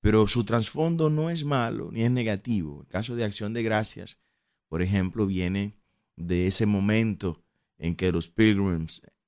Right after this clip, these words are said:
en mil seiscientos diez, los peregrinos que llegaron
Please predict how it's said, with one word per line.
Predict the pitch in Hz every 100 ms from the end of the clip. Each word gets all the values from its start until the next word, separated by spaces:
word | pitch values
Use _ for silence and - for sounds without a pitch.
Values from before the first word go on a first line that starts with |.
| _ 87
en | 85 90
mil | 110 104
seiscientos | 113 92 101 104 95 104 82 -
diez, | 104 104 101 - 80
los | -
peregrinos | 78 78 90 120 110 85 - _ _ _
que | 78 78
llegaron | 82 92 101 98